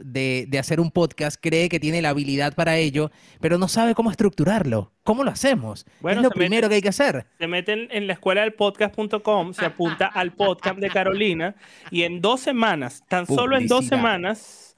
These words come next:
Speaker 2: tan solo en dos semanas aprende, pero desde cero, le enseñamos, Carolina y yo, cómo hacer un podcast desde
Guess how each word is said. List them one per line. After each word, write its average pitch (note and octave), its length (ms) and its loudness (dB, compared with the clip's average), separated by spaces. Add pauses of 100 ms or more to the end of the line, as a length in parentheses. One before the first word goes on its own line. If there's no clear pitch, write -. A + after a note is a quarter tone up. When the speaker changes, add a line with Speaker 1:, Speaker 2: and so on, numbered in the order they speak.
(340)
Speaker 2:
tan D#3+ 160 -2
solo F#3+ 180 -2
en G#3+ 40 -4
dos A#3 120 0
semanas B3+ 320 2
aprende, G#3 400 -2
pero A3+ 240 0
desde D3+ 300 2
cero, A3+ 520 0 (320)
le F3 100 0
enseñamos, F#3+ 420 -2
Carolina F#3+ 420 0
y B3 60 -2
yo, A#3+ 260 0
cómo C#4 400 0
hacer A3 320 -2
un B3 140 -4
podcast A#3 400 0
desde F3+ 100 0